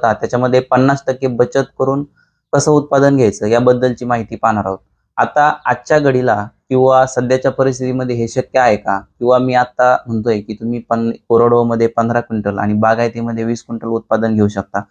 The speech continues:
तर अनेक शेतकरी मित्रांच्या समोर आता प्रश्न चिन्ह,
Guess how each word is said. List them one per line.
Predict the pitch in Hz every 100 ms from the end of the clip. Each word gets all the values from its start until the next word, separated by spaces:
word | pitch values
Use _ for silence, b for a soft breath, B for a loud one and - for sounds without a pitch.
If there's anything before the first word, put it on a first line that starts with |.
| b b -
तर |
अनेक | - 127 156 160
शेतकरी | - - 139
मित्रांच्या | 135 135 135 135 135
समोर | 131 135 123 113
आता | 110
प्रश्न | 120 - 131 139
चिन्ह, | 131 127 127